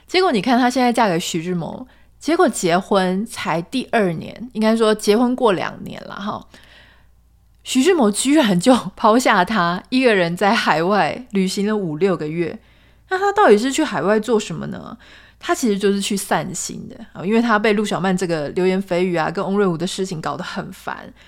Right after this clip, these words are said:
你说她完全不计较吗？其实她也还是蛮计较的，但是因为她就很喜欢出去旅游嘛，所以在出去旅游的时候，她的心情逐渐的得到释放。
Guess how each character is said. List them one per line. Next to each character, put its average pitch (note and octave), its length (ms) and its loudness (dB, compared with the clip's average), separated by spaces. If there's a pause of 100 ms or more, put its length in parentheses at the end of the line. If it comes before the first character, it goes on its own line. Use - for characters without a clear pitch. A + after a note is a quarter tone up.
(200)
你 G3+ 100 -2
说 E4 100 2
她 E4+ 120 6
完 A3+ 180 6
全 G3 180 0
不 F#3 120 -4
计 G3 200 -8
较 F#3+ 200 -2
吗？ D#3+ 160 -4
其 A3+ 120 -8
实 A#3 80 -4
她 C4+ 140 -6
也 A3+ 100 -4
还 F3+ 140 -10
是 F3 80 -10
蛮 F#3 220 -6
计 F#3 180 -10
较 F3 300 -8
的， - 180 -18 (380)
但 E4 180 0
是 D4+ 180 -6
因 C#4 120 -6
为 B3+ 180 2
她 G#3 420 -2 (120)
就 G#3+ 120 -2
很 F#3 160 -2
喜 - 200 -6
欢 E3 240 -4
出 - 120 -8
去 F#3 160 -2
旅 D#3+ 200 -8
游 - 260 -14
嘛， - 160 -16 (320)
所 - 160 0
以 E4+ 80 2
在 E4 220 6
出 D#4 180 -6
去 D#4+ 140 0
旅 G3 160 0
游 D#3+ 120 -2
的 F3 140 -2
时 G3 140 -4
候， G3 120 4
她 A#3 160 -6
的 A3+ 140 0
心 G#3+ 260 -2
情 F3 300 -4
逐 D#3+ 240 -8
渐 F#3+ 260 -2
的 D#3 160 -4
得 D3+ 160 -6
到 F3+ 220 0
释 G3 340 -8
放。 - 380 -10